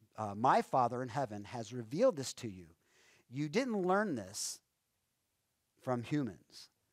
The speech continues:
So he says that Jesus is the rescuer. Jesus is the one who's come to rescue all mankind. And he, Jesus says two things. One,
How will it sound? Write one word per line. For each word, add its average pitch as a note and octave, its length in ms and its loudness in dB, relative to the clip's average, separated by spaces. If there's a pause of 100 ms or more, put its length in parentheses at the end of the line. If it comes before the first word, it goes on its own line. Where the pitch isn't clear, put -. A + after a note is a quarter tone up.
(1400)
So C#3 240 0 (480)
he A#3 180 2
says F3+ 280 6
that C#3+ 200 2
Jesus F3+ 440 0
is D3 260 -2
the C3 120 -2
rescuer. A#2 640 -2
Jesus D3+ 520 0
is C#3 440 4
the C#3 100 -2
one C3+ 180 -2
who's B2+ 160 -6
come C#3+ 300 -4
to B2+ 120 -10
rescue B2+ 400 -10
all A2 200 -8
mankind. G2+ 460 -16 (1800)
And C#3+ 100 2
he, D3+ 240 2
Jesus D#3 300 0
says D3 200 2
two E3 140 -4
things. A#2+ 320 -2
One, D3 380 0